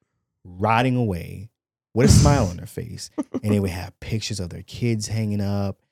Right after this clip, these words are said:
and yada, yada, yada. And then it was always like, you know, uh, gossip and chatter and all this other stuff. And every day you see the same people and they would say, "Hey, how's it going?" And it's like, "Motherfucker, I just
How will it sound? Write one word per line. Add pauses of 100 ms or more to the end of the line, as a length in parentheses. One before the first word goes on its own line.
(260)
and
yada,
yada,
yada. (300)
And
then
it
was
always
like, (460)
you
know, (360)
uh, (200)
gossip
and
chatter
and
all
this
other
stuff.
And (440)
every
day
you
see
the
same
people
and
they
would
say,
"Hey, (380)
how's
it
going?"
And
it's
like,
"Motherfucker, (100)
I
just